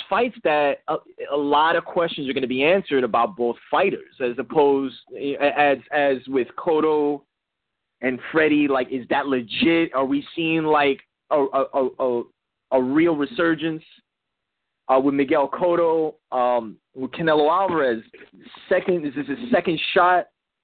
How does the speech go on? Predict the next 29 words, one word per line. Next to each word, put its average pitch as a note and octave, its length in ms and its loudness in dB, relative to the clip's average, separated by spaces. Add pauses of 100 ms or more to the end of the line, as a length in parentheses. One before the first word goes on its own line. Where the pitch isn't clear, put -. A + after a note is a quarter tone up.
(300)
against B2+ 260 -4
a A#2 40 -4
high F3+ 240 2
elite F3 360 2
veteran. D#3+ 600 -2 (600)
You C#3 100 -2
know, D3 100 4
like C#3 200 0
you D3 140 -4
said, D#3 180 0
you, C#3 100 0
you C#3+ 240 -4
know, C3 340 0
he D3+ 80 -14
got E3 160 0
the D#3+ 60 0
mulligan E3 420 0
for D3 180 -18
Floyd. E3+ 460 0 (840)
With - 220 -10
this A#3+ 200 2 (160)
fight, A#3+ 420 2
I F3+ 60 0
mean, E3+ 400 0 (880)
losing G#3 440 2
to A3+ 80 -2
Miguel F#3+ 440 2
Cotto, G3 380 0
while E3 520 0